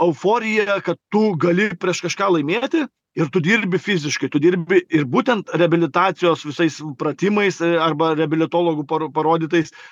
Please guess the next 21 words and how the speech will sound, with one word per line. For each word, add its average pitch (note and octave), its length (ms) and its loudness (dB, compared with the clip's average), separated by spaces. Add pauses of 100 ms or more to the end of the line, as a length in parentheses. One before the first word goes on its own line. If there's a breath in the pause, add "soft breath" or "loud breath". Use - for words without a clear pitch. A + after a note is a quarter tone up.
(100)
tu D#3+ 120 2
stiprini F3+ 460 0
savo F3+ 240 0
tą E3 160 0
raumenyną, D#3+ 480 0
kuris - 340 -6
yra D3+ 140 0
silpnesnis D3 640 -2
po C#3 160 -2
traumos. C3+ 540 0 (680 soft breath)
Ir F3 180 4
tada E3 420 0 (640)
tu D#3 60 -2
nuvažiuoji, D3+ 600 2
tu E3+ 200 -2
laimi, D3 360 0
tu E3+ 140 -6
nori E3 300 2
dar E3+ 240 0
geriau G3+ 240 0
sudalyvauti. C3 720 -4